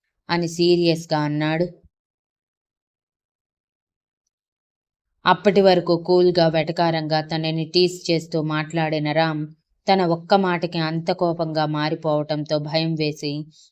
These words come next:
"సార్" అని అనగానే ఇంతలో వెయిటర్ రావటంతో అతను తీసుకువచ్చిన డిషెస్ అన్ని టేబుల్ మీద పెట్టటంతో, "తిను" అంటూ సీరియస్గా చూశాడు.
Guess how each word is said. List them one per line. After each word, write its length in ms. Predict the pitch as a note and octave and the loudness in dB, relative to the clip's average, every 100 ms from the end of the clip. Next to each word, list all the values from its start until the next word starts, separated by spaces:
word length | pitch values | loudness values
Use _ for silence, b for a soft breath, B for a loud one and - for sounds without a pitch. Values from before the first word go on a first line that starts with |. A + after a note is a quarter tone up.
| _ | _
"సార్" 480 | - G3 G3+ G#3 F3 - _ _ _ - | -6 0 0 0 -4 -10 _ _ _ -6
అని 220 | G3 F#3 E3+ | -2 2 2
అనగానే 540 | E3 E3+ E3+ D#3 D3+ D#3 D#3+ b _ | 2 2 0 0 -2 -2 -6 b _
ఇంతలో 400 | F#3+ G3 G3 F3+ D#3+ | -2 2 4 4 2
వెయిటర్ 420 | D#3+ D#3+ F3 D#3 | 0 -2 -2 0
రావటంతో 600 | D#3 D3 D3+ D3+ D3+ D3+ | 0 0 -2 -4 -2 -2
అతను 360 | D3 D#3 D#3 D#3 | -2 -2 -6 -4
తీసుకువచ్చిన 680 | E3 E3 - D#3+ D#3 D#3 D3+ | -4 -4 -4 -4 -2 -4 -4
డిషెస్ 400 | D#3 D#3+ F3 E3 D#3+ | -4 -2 -2 -2 -4
అన్ని 240 | D3+ D3+ | -2 -2
టేబుల్ 400 | D3+ D#3+ D#3+ D#3+ | 0 0 0 -2
మీద 240 | D#3 D3+ D3+ | -2 -4 -4
పెట్టటంతో, 600 | D3+ D3+ D#3+ D#3 D3 C#3+ C#3+ D3+ _ _ _ - | -6 -6 -6 -4 -4 -4 -6 -8 _ _ _ 2
"తిను" 220 | G#3+ A3 G#3 - _ _ _ _ E3+ | 6 6 4 -4 _ _ _ _ -6
అంటూ 280 | E3 E3 E3 | -2 -2 -2
సీరియస్గా 760 | E3+ F3 F3+ F3 E3+ E3+ D#3 | 0 2 2 2 0 0 -4
చూశాడు. 560 | D3+ D#3 D3+ D#3+ D#3 | -2 -6 -4 -2 -2